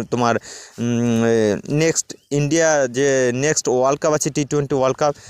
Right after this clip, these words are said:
তার প্রেফার কিন্তু শুরু করে দিয়েছে, তার প্রস্তুতি শুরু করে দিয়েছে এবং সেখানে কিন্তু পাখির চোখ অভিষেক শর্মার। তো যাই হোক, এরপরে তিলক বর্মা not আউট থাকে এবং হার্দিক পান্ডিয়া not আউট থাকে,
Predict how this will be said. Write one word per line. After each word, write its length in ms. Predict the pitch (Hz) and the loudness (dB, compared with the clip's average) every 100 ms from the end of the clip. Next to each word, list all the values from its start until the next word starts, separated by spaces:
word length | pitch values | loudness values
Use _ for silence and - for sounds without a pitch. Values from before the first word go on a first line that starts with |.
| - | -6
তার 120 | - 147 | -2 -2
প্রেফার 360 | 160 151 170 | -2 0 0
কিন্তু 220 | 170 160 | 0 -2
শুরু 240 | 165 156 147 | -2 0 0
করে 180 | 151 143 | 0 0
দিয়েছে, 280 | 143 139 | -2 -2
তার 140 | 151 135 | -2 -2
প্রস্তুতি 500 | - 160 - 196 180 | -2 -4 -2 -4 -2
শুরু 220 | - 131 | -2 -2
করে 200 | 123 120 | 0 0
দিয়েছে 300 | 117 120 127 | 0 -2 0
এবং 260 | 147 165 104 - - | 0 0 -4 -12 -18
সেখানে 360 | - 135 151 175 | -6 -4 -2 -2
কিন্তু 260 | 180 156 165 | -4 -4 -2
পাখির 300 | 110 - 120 | -2 -2 -4
চোখ 140 | - 185 - | -4 -6 -4
অভিষেক 340 | 107 104 110 | -4 -4 -4
শর্মার। 320 | - 92 78 - _ _ _ _ _ _ _ - - | -4 -6 -8 -12 _ _ _ _ _ _ _ -20 -8
তো 60 | 151 | -4
যাই 240 | 160 196 | 2 2
হোক, 120 | 214 185 | 2 0
এরপরে 320 | 170 170 165 | 0 0 0
তিলক 300 | 143 143 151 | 0 0 0
বর্মা 360 | 147 151 151 147 - - | 0 0 0 -4 -10 -8
not 240 | 113 120 160 | -2 0 0
আউট 160 | 156 - | -2 -2
থাকে 180 | 170 | -2
এবং 200 | 302 170 | 0 0
হার্দিক 360 | 120 120 135 147 | 0 0 0 -2
পান্ডিয়া 300 | - 139 135 | -2 -2 0
not 240 | 131 117 131 | 0 0 0
আউট 160 | 127 - | -2 -2
থাকে, 260 | 127 117 | -4 -2